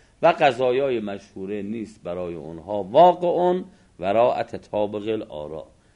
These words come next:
قضای مشهوره چیزی که در خارج هست از اونها فقط تطابق آرائه،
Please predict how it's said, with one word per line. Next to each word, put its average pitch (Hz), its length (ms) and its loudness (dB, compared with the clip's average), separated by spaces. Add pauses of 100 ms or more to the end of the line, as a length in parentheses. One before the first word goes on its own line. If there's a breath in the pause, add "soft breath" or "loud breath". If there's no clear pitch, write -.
(160)
قضای 101 460 -2
مشهوره 123 920 -4 (400 soft breath)
چیزی 196 440 -2
که - 140 -8
در 117 260 0
خارج 107 500 -8
هست 127 380 -4
از 101 220 -8
اونها 131 260 -4
فقط 151 320 -10
تطابق 101 480 -8
آرائه، 98 600 -6